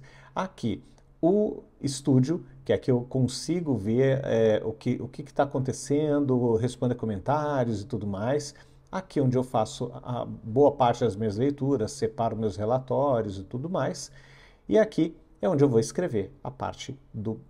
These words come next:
do blog mesmo, do site, tá? Então aqui é onde eu escrevo. E só. Então o que que acontece? Quando muito, quando eu abro aqui alguma coisa que me interessou,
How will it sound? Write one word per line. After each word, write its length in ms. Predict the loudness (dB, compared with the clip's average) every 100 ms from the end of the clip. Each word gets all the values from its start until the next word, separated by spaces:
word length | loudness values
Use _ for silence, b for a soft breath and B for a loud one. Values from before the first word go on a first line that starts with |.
| -10
do 140 | -4 0
blog 340 | 2 0 0
mesmo, 360 | 0 0 0 -4
do 120 | -4
site, 480 | -4 -4 -6 -10 -6
tá? 180 | -6 -6
Então 300 | -10 -4 -2
aqui 240 | -2 -2 -2
é 40 |
onde 200 | -2 0
eu 60 | 0
escrevo. 540 | -2 -6 -6 -6 -10 b b b -6
E 80 | -6
só. 460 | -4 2 4 4 -2 B B
Então 140 | 4 4
o 40 |
que 140 | 2
que 80 | 0
acontece? 500 | 2 2 2 2 0
Quando 560 | -2 8 10 10 8 6
muito, 500 | 6 6 6 4 2
quando 260 | 2 8
eu 140 | 10 10
abro 460 | 8 6 0 4 6
aqui 440 | 4 0 0 0
alguma 540 | 4 4 4 2 2 2
coisa 320 | 4 4 4
que 100 | 0
me 80 | 0
interessou, 880 | 0 0 -2 -4 -4 0 0 0